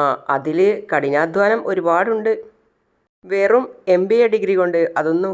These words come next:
കഴിയില്ല. നല്ല അർപ്പണബോധമുള്ള തൊഴിലാളികൾ വേണം. അവർക്ക് നല്ല സത്യസന്ധതയും ആത്മാർത്ഥതയും വേണം." "ആ, അത് വേണം. അത് പിന്നെ ഏതെങ്കിലും ഒരു കള്ളൻ ഈ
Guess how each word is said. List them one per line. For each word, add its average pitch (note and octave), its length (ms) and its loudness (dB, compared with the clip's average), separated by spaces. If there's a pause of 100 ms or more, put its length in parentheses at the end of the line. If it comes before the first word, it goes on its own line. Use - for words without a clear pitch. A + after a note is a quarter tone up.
കഴിയില്ല. C#3 400 -4 (880)
നല്ല G3+ 320 0 (220)
അർപ്പണബോധമുള്ള D#3+ 880 0 (120)
തൊഴിലാളികൾ C#3+ 600 -2
വേണം. C#3+ 220 -2 (1000)
അവർക്ക് E3 420 0 (220)
നല്ല D#3 260 0 (120)
സത്യസന്ധതയും D3+ 880 -2 (180)
ആത്മാർത്ഥതയും E3 680 -4
വേണം." C#3 200 -2 (800)
"ആ, C3+ 40 0 (300)
അത് D3 180 -2
വേണം. D#3+ 220 4 (120)
അത് D3+ 160 -4
പിന്നെ F3+ 240 2 (520)
ഏതെങ്കിലും G3 480 2 (100)
ഒരു E3 120 -2 (100)
കള്ളൻ C#3+ 300 -2 (180)
ഈ D3 40 -8